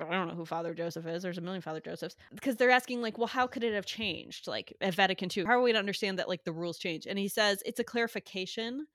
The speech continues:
It's giving a different interpretation. The doctrine hasn't changed. There's no salvation outside the church. That hasn't changed. But how we understand it has."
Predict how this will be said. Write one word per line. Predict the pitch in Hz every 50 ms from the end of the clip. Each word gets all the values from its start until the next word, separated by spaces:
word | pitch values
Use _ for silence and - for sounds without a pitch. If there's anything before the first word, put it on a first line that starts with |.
| _ _ -
It's | 202 -
giving | 254 240 247 233 214
a |
different | 190 220 220 240 220 214
interpretation. | 202 - 208 190 196 185 190 170 160 - 170 151 - - 165 -
The |
doctrine | 175 190 180 185 190 - 202 202
hasn't | 190 185 180 185 - -
changed. | - 156 160 165 160 -
There's | 170 156 185
no | 185 190 220
salvation | - - 214 185 175 180 175 - - 160
outside | 156 - - 165 160 -
the | -
church. | - 135 - - -
That | - 165 160
hasn't | 175 175 170 160 156
changed. | - - - - - -
But | - - -
how | - 180 180
we | 185 190
understand | 180 175 165 - - - - 170 165 165 -
it | - 156
has." | - - 151 -